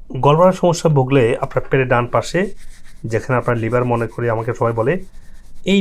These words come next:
লিভারের জায়গাতে আপনি ব্যথা পাবেন। আপনি সবসময় tingling সেন্সেশন হতে পারে, আপনার একটা হেভি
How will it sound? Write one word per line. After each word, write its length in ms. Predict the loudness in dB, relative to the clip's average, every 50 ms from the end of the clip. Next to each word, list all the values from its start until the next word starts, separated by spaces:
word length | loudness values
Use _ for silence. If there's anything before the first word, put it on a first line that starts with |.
| 4
লিভারের 300 | 4 4 6 6 6 6 6 4
জায়গাতে 280 | 2 2 2 2 0 0 0 -2 -6 -6 -4 -4
আপনি 120 | -4 -4 -4 -2
ব্যথা 200 | -2 -2 0 -2 -2 0
পাবেন। 200 | -2 -2 -2 -6 -10 -14 -18 -10 -8 -8
আপনি 140 | -6 -4 -6 -4 -4
সবসময় 420 | -4 -6 -6 -6 -4 -4 -4 -4 -6 -8 -10 -12 -12 -12 -12 -14 -14 -4
tingling 360 | 0 0 0 2 0 -2 -2 -2 -4
সেন্সেশন 400 | -4 -4 -4 -4 -6 -6 -4 -4 -4 -4
হতে 140 | -4 -2 -2 -2
পারে, 160 | -2 -2 -2 -2 -2 -2 -2
আপনার 180 | -2 -4 -4 -4 -4
একটা 180 | -2 -2 0 0 0 -2 -4 -10 -16 -20 -20 -16 -16 -14 -8 0
হেভি 220 | 2 2 2 2